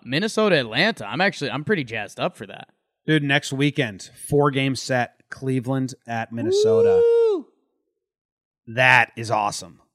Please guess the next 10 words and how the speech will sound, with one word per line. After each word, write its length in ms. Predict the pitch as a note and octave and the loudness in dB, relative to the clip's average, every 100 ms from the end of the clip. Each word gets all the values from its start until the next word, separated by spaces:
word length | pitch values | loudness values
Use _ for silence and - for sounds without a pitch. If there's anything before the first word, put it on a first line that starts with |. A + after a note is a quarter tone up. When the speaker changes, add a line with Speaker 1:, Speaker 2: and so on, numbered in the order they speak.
| _ _ _ _ _ | _ _ _ _ _
Speaker 2:
I'm 220 | A2+ A#2+ | -2 0
excited 480 | A2+ - A2 A2 G#2+ | -2 -4 -2 -2 -4
for 140 | - F#2 | -10 -10
that. 240 | F2 - _ _ _ _ _ _ _ _ - | -10 -12 _ _ _ _ _ _ _ _ -12
Speaker 1:
Hopefully 320 | C3 E3 C#3+ | -10 -8 -8
Baker 380 | A2+ C3+ C3+ A#2+ | -6 -4 -4 -6
Mayfield's 580 | A#2 D3+ G3 A#2+ G#2 G#2 | -6 -6 -6 -8 -10 -10
in 140 | G#2+ | -12
the 40 | G#2 | -12
stands. 600 | - G#2+ G2+ G2 - | -10 -10 -10 -14 -20